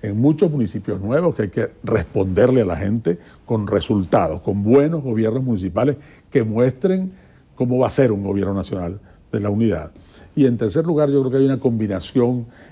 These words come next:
esencial para este momento, este tiempo que viene de dificultades para los venezolanos. Un año que va a ser económica y socialmente muy difícil, no porque lo deseemos, sino porque así lo dicen las realidades y porque el gobierno está un poco perdido con relación a esas cosas.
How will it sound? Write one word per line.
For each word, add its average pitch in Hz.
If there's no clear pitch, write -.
esencial 120
para 110
este 107
momento, 104
este 107
tiempo 113
que 107
viene 110
de 131
dificultades 107
para 104
los 90
venezolanos. 82
Un 110
año 104
que 110
va 98
a 92
ser 110
económica 117
y 107
socialmente 101
muy 113
difícil, 131
no -
porque 180
lo 82
deseemos, 85
sino 104
porque 117
así -
lo 117
dicen 113
las 107
realidades 101
y 107
porque 104
el 90
gobierno 92
está 120
un 104
poco 113
perdido 107
con 87
relación 87
a 95
esas 95
cosas. 107